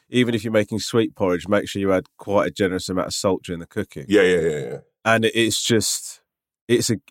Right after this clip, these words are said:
Speaker 1: that is a game changer.
Speaker 2: All day long.
Speaker 1: To the
Speaker 2: All day long.
Speaker 1: It is such a game changer.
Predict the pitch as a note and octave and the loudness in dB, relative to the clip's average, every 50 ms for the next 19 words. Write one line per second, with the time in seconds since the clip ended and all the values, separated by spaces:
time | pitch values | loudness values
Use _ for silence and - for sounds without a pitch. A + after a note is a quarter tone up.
0 | - - G2 A#2+ A#2 A#2 - G2 F2+ F#2 E2+ - G2 F2 E2+ D#2+ D#2 - E2+ D2 | -10 -2 2 4 4 4 2 -2 -4 -6 -4 -2 -2 -2 -2 -4 -8 -12 -12 -14
1 | C#2+ C#2+ - - - B2 - G#2 G2 F2 F2+ E2+ E2 D#2+ D#2 - - _ _ - | -14 -16 -18 -14 -6 0 2 4 4 6 4 4 2 0 -4 -8 -12 _ _ -14
2 | F#2 D#2+ D#2 _ _ - - F2+ F2+ F2 E2 D#2 D#2+ D#2 - - - - F#2+ - | -12 -12 -14 _ _ -2 0 2 4 4 4 4 2 -2 -6 -8 -8 -6 -2 -2
3 | G2 - - - - - A#2 - - - - F#2 - F#2+ F2 E2+ D#2+ D2+ - D#2+ | -2 -2 -2 -4 0 2 0 0 0 -4 -6 -4 -2 -2 -2 -2 -4 -6 -10 -10
4 | D2+ D2+ C#2+ - - D2 | -10 -10 -12 -14 -18 -20